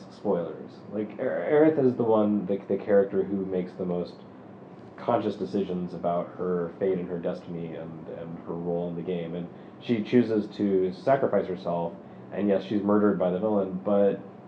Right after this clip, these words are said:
like, that's her doing. She knew what she was in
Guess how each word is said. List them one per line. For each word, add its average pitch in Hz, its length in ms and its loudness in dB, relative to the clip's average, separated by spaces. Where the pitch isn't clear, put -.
like, 90 400 -6
that's - 260 2
her 107 120 4
doing. 87 540 0
She 113 60 -6
knew 101 180 0
what 92 180 0
she 87 100 -8
was 85 120 -6
in 85 160 -8